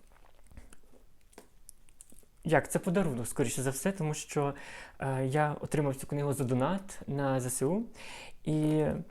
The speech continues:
я не очікував, що тут буде ще щось, крім книги. Е, давайте покажу вам,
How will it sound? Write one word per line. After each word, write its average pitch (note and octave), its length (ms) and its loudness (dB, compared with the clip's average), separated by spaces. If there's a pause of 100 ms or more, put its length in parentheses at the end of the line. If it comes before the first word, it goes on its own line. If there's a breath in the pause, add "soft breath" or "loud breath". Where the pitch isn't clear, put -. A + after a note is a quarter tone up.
(1400 loud breath)
я D#3+ 140 10
не F3 120 10
очікував, D#3 500 4
що - 120 0
тут D3 160 4
буде C#3+ 240 6
ще F3+ 340 12
щось, - 280 4
крім D3+ 340 6
книги. D#3 640 6
Е, D3 200 6
давайте D3+ 440 6
покажу C#3+ 480 0
вам, C#3 480 4